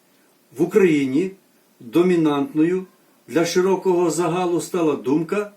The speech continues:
що варто вступити в Європейський Союз і нато, як буде забезпечено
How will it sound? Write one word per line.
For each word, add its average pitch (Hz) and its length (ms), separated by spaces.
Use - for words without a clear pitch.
що - 320
варто 170 340
вступити 143 800
в - 40
Європейський 156 760
Союз 151 600
і 127 100
нато, 120 580
як 143 320
буде 175 240
забезпечено 147 1040